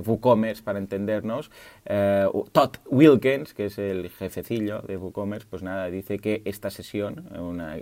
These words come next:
una de las que tendrá él, será el pasado, el presente y el futuro de WooCommerce, que es una de las que, vamos, se está esperando. Es,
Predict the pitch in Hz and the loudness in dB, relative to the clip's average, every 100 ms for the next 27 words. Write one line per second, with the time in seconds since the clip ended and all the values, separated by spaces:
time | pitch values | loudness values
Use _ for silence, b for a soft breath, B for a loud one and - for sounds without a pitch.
0 | - 92 85 82 82 - 82 78 82 82 | -10 -8 -6 -6 -6 -8 -8 -8 -6 -4
1 | 92 113 135 B B - 98 190 - 107 | -2 -2 -4 B B -10 -4 -2 -2 0
2 | 104 - 104 120 117 123 104 98 92 - | 0 -2 -2 0 0 0 -2 -4 -6 -8
3 | 104 110 110 101 98 98 95 95 90 87 | -6 -2 -2 -2 -4 -6 -4 -4 -4 -6
4 | 82 110 156 - - - 78 - - - | -6 -6 -4 -8 -12 -10 -10 -12 -14 -10
5 | 71 - - - 80 64 53 98 - - | -10 -10 -14 -10 -8 -8 -6 -4 -6 -8
6 | 82 95 - 85 92 123 147 | -10 -10 -6 -6 -4 -6 -8